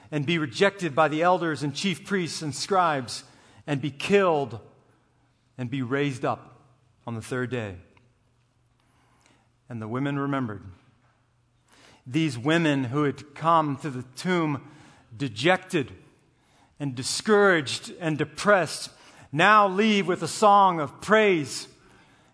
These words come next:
and joy in their hearts because Christ is alive.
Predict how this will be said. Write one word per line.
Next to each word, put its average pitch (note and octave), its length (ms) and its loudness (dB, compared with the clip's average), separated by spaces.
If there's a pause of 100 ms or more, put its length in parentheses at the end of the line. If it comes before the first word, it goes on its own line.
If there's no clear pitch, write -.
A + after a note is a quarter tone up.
and D#3 220 -2
joy F#3 580 6 (600)
in E3+ 160 0
their D#3+ 180 4
hearts F#3+ 440 4
because - 380 -4
Christ A3+ 580 2
is D#3+ 80 -8
alive. D#3+ 680 2